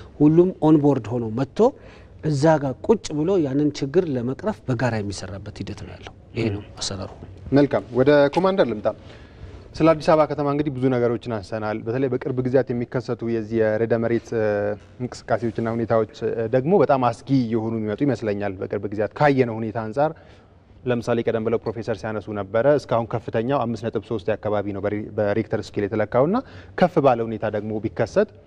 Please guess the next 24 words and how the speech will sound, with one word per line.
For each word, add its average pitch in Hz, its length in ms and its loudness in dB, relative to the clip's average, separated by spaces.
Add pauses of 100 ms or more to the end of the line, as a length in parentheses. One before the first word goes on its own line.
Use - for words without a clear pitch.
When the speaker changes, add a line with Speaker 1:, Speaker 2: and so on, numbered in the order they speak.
(200)
Speaker 2:
ቶታል 135 240 4
ዲስትራክሽን፣ 113 540 -4
ውድመት 127 340 2
ሊያስከትሉ 135 420 2
የሚችሉ 120 300 -4
ሁኔታዎች 113 360 -2
ሊፈጠሩ 131 460 2
ይችላሉ። 101 340 -4 (580)
ከዛ 175 300 4
አንጻር 190 320 2 (960)
ለምሳሌ 160 360 4
ህንፃዎቻችን፣ 143 880 2 (420)
እ፣ 120 120 -6 (240)
የተለያዩ 160 420 4
መሰረተ 143 300 0
ልማቶቻችን 131 640 -2
ምን 190 140 6
ያክል 185 320 2
እነዚህ 147 260 4
አይነት 139 180 2
ጉዳዮችን 127 480 0
ከግንዛቤ 113 460 0 (480)
አስገብተው 123 440 0
የተገነቡ 110 380 -2